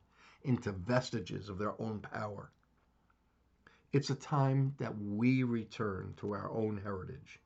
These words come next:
as the image bearers of the Creator and tend and protect His garden.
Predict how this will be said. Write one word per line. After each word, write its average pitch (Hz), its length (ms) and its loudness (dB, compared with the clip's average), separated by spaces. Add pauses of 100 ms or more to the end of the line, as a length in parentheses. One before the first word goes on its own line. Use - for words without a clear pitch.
(480)
as 113 220 2
the 107 180 -2
image 143 320 6
bearers 135 340 8
of 120 80 0
the 123 100 2
Creator 104 600 -2 (1160)
and 107 200 2
tend 98 560 2 (680)
and 104 140 -4
protect 95 560 -6 (580)
His 92 240 -2
garden. - 420 -8